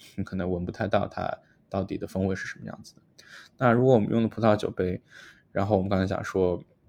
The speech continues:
上面有一定的空间给它去香气聚集，那也意味着我们下一步可能就是要去闻这个闻香，那这个香味到底是聚集的是什么样的香味？那我们也可以通过很多维度去判断，比如说这个香气是一个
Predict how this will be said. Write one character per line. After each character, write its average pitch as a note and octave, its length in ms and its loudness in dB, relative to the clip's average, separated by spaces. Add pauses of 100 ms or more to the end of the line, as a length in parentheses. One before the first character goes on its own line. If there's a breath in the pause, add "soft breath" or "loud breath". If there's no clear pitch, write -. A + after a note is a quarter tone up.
(240)
上 A2 180 4
面 F#2+ 180 2
有 F2+ 120 2
一 - 20 0
定 G2+ 120 2
的 G2 40 -2
空 G2+ 180 0
间 F#2+ 220 0
给 F#2+ 60 -4
它 F2 160 -6
去 F2+ 360 -4
香 G2+ 200 -4
气 G2+ 120 -8
聚 G2+ 200 -8
集， - 200 -10
那 G2 120 -4
也 F2+ 100 -4
意 F#2 140 -2
味 F#2 100 0
着 F2+ 100 -6
我 F2 60 -6
们 F#2+ 100 -10
下 G#2 200 2
一 F2+ 40 0
步 - 140 -10
可 - 140 -14
能 F#2 80 -16
就 F#2+ 80 -8
是 F#2+ 260 -6
要 - 140 -6
去 - 160 -8
闻 F#2 320 -6
这 A2 80 -2
个 G#2 100 -2
闻 F#2 220 -8
香， G2+ 420 -2
那 G#2 80 -12
这 G2+ 140 -10
个 G2+ 40 -10
香 G#2 240 0
味 G#2 140 4
到 G2+ 180 0
底 - 320 -12
是 - 300 -10
聚 G2+ 100 -10
集 - 140 -10
的 F#2+ 80 -12
是 - 140 -8
什 - 180 -8
么 G#2+ 80 -12
样 B2 160 4
的 A2 60 -6
香 - 200 -10
味？ - 160 -10 (720 loud breath)
那 - 120 2
我 A#2 40 4
们 A2+ 120 0
也 G#2 80 0
可 - 120 -2
以 G2+ 40 8
通 A2 160 0
过 G#2+ 80 4
很 G2+ 100 -4
多 F#2+ 140 2
维 F#2+ 180 0
度 A#2+ 160 2
去 - 140 -6
判 F#2+ 200 -6
断， F#2+ 160 -6
比 F2+ 120 -8
如 F2+ 40 -6
说 F2+ 140 -6
这 G#2 100 -6
个 A2 80 -4
香 B2+ 280 -4
气 - 200 -6
是 G#2 220 -4
一 G2+ 80 0
个 G2 340 0